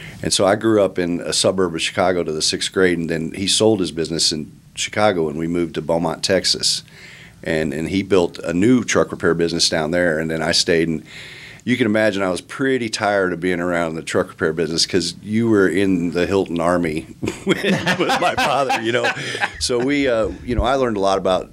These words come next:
diesel trucks and mechanics from my father. I owe him everything. His work ethic was what probably saved me a lot of times because of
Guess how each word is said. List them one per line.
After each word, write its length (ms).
diesel 280
trucks 380
and 60
mechanics 480
from 100
my 100
father. 380
I 120
owe 160
him 120
everything. 400
His 160
work 240
ethic 320
was 320
what 240
probably 640
saved 460
me 200
a 80
lot 220
of 80
times 580
because 440
of 180